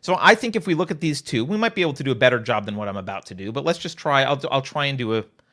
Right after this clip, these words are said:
uh, a cursory, we'll try and, and categorize this. I would say probably the parent here is, uh, emotions, probably some category of,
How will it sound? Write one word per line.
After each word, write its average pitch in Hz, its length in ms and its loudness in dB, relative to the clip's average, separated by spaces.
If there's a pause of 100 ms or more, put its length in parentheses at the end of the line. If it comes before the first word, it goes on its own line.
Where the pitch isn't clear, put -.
(760)
uh, 110 320 2
a 120 60 -6
cursory, 113 680 -6 (840)
we'll 120 100 -8
try 135 220 -2
and, 113 300 -4
and 107 180 -6
categorize 98 540 -2
this. 117 280 -10 (720)
I 139 120 8
would 156 200 -2
say 139 640 4 (240)
probably 170 560 2
the 151 120 -4
parent 156 480 -4
here 185 440 -6
is, 127 580 0 (580)
uh, 120 60 2
emotions, 135 460 -2
probably 123 480 -6
some 190 320 -6
category 151 1080 -2
of, 117 500 -2